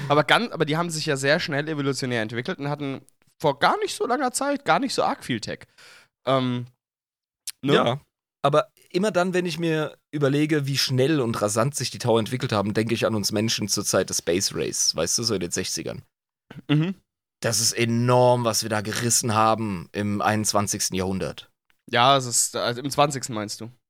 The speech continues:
Speaker 2: Nein, im einundzwanzigsten.
Speaker 1: Ach so, jetzt in den letzten zwei, äh, in den
Speaker 2: Nein,
Speaker 1: letzten
Speaker 2: im
Speaker 1: dreißig
Speaker 2: zwanzigsten,
Speaker 1: Jahren?
Speaker 2: du hast vollkommen recht, natürlich,
Speaker 1: Ja,
Speaker 2: ja.
Speaker 1: ja.
Speaker 2: Ja, ja. Ne, Zweiter Weltkrieg, äh, Space Race, ähm,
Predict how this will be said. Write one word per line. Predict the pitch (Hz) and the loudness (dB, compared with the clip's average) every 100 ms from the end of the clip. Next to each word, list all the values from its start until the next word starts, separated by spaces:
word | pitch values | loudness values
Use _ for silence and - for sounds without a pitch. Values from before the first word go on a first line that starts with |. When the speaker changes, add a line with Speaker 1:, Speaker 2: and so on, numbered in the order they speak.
| _ _ _ _ _ _ _ - | _ _ _ _ _ _ _ 0
Speaker 2:
Nein, | 113 | 2
im | 131 | 4
einundzwanzigsten. | 110 151 - 104 92 85 - | 4 2 2 0 -2 -4 -4
Speaker 1:
Ach | 123 | -2
so, | 143 | 0
jetzt | 151 185 | 0 0
in | 160 | 0
den | 123 | 0
letzten | 131 - 135 123 110 - - | 0 -2 -4 -4 -6 -12 -6
zwei, | 123 | -2
äh, | 117 | -2
in | 123 | 0
den | 127 | 4
Speaker 2:
Nein, | 185 | 4
Speaker 1:
letzten | 151 139 | 2 -2
Speaker 2:
im | |
Speaker 1:
dreißig | 127 120 | 0 2
Speaker 2:
zwanzigsten, | 151 123 135 127 | 2 -2 -4 -4
Speaker 1:
Jahren? | |
Speaker 2:
du | 113 | -6
hast | - | -4
vollkommen | 139 131 131 | -4 -4 -6
recht, | 110 120 - | -6 -8 -8
natürlich, | 90 - 127 | -12 -4 2
Speaker 1:
Ja, | 127 113 | 2 2
Speaker 2:
ja. | 120 135 - - | -4 -6 -8 -6
Speaker 1:
ja. | 123 | -2
Speaker 2:
Ja, | 160 233 | -2 -2
ja. | 208 - _ _ _ _ _ _ - | -4 -8 _ _ _ _ _ _ -8
Ne, | 147 | -6
Zweiter | - 156 135 | -4 -2 0
Weltkrieg, | 139 175 - 185 185 - | 2 0 -4 -4 -6 -6
äh, | 113 139 135 | -2 0 0
Space | - 139 156 - | -2 -2 -2 -2
Race, | 156 156 156 151 - | 0 0 0 0 -2
ähm, | 120 135 135 135 135 135 131 - | 0 0 0 -2 -2 -4 -6 -10